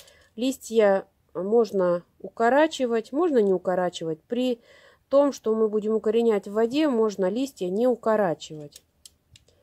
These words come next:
Ну и, пожалуй, ещё один возьму.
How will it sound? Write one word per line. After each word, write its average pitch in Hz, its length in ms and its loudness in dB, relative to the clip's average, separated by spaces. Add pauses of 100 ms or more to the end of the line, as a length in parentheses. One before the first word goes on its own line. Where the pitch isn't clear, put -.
(520)
Ну 269 100 -4
и, 262 80 0
пожалуй, 202 540 -2
ещё 175 300 -8
один 165 320 -8
возьму. 208 440 -2